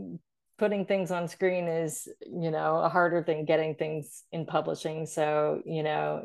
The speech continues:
you're grateful for whatever you get, but, um, yeah, it's kind of out of our hands. So I just try to write the best book I can. And, you know, I try to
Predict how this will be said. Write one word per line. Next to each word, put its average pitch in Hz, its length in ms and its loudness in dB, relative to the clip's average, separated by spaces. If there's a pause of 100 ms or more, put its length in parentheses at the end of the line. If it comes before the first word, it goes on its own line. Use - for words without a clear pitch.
you're 165 180 2
grateful 190 520 8
for 170 180 4
whatever 156 340 6
you 151 240 0
get, 147 440 0
but, 147 200 0
um, 135 440 -2 (160)
yeah, 139 260 0
it's - 160 -8
kind 147 200 -6
of 139 100 0
out 143 160 4
of 147 80 -2
our 135 140 4
hands. 143 420 -6
So 156 80 0
I 156 80 2
just 156 260 -2
try 156 200 2
to 151 280 0
write 160 340 6
the 160 60 -4
best 151 420 0
book 156 220 -2
I 156 120 2
can. 147 500 -6
And, 147 220 -6 (500)
you 160 100 6
know, 147 280 6
I 185 160 8
try 220 320 8
to 185 280 8